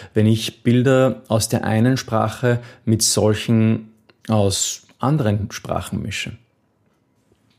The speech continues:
Liebe Niki, du hast einen guten Punkt angesprochen. Und gleich vorweg, nein, das ist überhaupt kein Problem.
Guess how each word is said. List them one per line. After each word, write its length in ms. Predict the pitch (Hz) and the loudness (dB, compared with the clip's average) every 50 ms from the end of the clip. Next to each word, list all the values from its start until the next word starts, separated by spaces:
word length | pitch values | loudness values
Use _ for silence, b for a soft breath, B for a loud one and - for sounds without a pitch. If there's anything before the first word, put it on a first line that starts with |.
| _ _ _ _ _ - - B B B B B B B B B B | _ _ _ _ _ -20 -20 B B B B B B B B B B
Liebe 140 | - 120 120 | 2 2 4
Niki, 220 | 139 147 - - | 4 4 4 4
du 80 | 139 131 | 4 4
hast 160 | 120 - - | 4 2 2
einen 320 | 123 117 113 113 110 104 - | 2 4 4 4 2 2 2
guten 560 | - 139 - - - 143 139 139 135 123 120 | 2 2 2 2 2 0 2 2 0 -2 -2
Punkt 460 | - - 120 117 120 117 - - - | 0 2 2 4 2 2 -2 -4 -4
angesprochen. 680 | 104 107 110 104 98 - - - - - - - - - - B B B B B B B B | -2 0 0 0 -2 -4 -8 -10 -14 -14 -14 -14 -14 -14 -16 B B B B B B B B
Und 300 | 123 123 113 - - - - | 0 0 0 -2 -6 -12 -4
gleich 340 | - 135 127 131 - - - | 0 2 2 2 2 0 0
vorweg, 460 | - 160 113 107 101 - - - - - _ _ _ _ _ - | 2 2 2 2 0 -2 -6 -14 -18 -20 _ _ _ _ _ 0
nein, 480 | 117 107 104 104 117 135 156 170 185 180 - - - - | 2 2 4 4 4 2 2 0 -2 -4 -10 -10 -4 -2
das 120 | - - | 0 0
ist 220 | 120 - - - - | 0 0 0 0 0
überhaupt 640 | 269 120 139 123 104 107 104 107 107 - - - - _ _ _ _ _ - | 0 2 2 2 2 2 2 2 0 -4 -12 -18 -20 _ _ _ _ _ -14
kein 380 | - - 113 101 98 95 92 | -6 -2 0 2 2 2 2
Problem. 480 | 90 101 90 82 85 - - 95 104 | 0 -2 -4 -4 -4 -6 -6 -8 -8